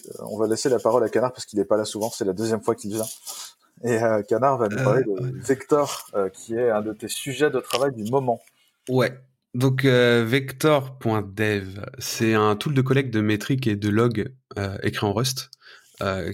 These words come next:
Speaker 2: qui est, euh, ultra performant et, euh, super bien fait, euh, dans le sens où la configuration, enfin, pour avoir beaucoup uti-, en gros, ça, c'est un équivalent de Logstash. Euh,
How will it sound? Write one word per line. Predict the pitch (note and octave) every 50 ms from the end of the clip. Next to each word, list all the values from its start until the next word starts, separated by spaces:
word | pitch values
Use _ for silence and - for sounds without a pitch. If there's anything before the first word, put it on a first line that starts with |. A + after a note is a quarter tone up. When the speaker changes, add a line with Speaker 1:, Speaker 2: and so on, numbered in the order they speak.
| - -
Speaker 2:
qui | - - A2+ G#2+
est, | G2+ G2 F#2+
euh, | F#2+ F#2 - - - - - - - _ _ _ _ _ _ _ _ _ -
ultra | - A#2+ C3 - C3 B2+
performant | C3 A2+ - - A#2 A2+ A#2 B2 C3 C3+ C3 - - - _ _ - -
et, | - F#2+ - G3 G3
euh, | F#3+ - - -
super | - - - - B2+ C3 - - - B2+ B2+ C3 B2 A2
bien | G2+ A2 A2 G#2+
fait, | - - A#2+ B2 C3 B2+
euh, | A2 G#2+ G2+ G2 G2 F#2+ F#2+ - - -
dans | G2 G#2 G#2+
le | G#2
sens | - C#3+ C3+ -
où | A#2+ G2+
la | G#2 G#2
configuration, | G#2 C3+ C3+ C3 C3+ C3 B2 A#2+ A2+ A2+ - - B2+ C3
enfin, | B2+ B2+ F2+ E2+
pour | - - A2+
avoir | A#2 B2 B2+ A#2
beaucoup | A#2+ C3+ C3 C3 D#3
uti-, | C3 B2+ - -
en | G#2+ A#2+
gros, | C3+ D#3 D#3+
ça, | C3 C3 A2 - - - - - - - - - -
c'est | - - C#3
un | C3 C3+
équivalent | C3 C3 D3+ D3 D3
de | C#3 C3
Logstash. | B2 C3 B2+ B2 A2+ - - - - - _ _ _ _ _ _ - _ - - - - - - - - - _ _ - -
Euh, | A2 G#2+ G#2 F#2+ F#2+ F2+ C#2 C2+ - -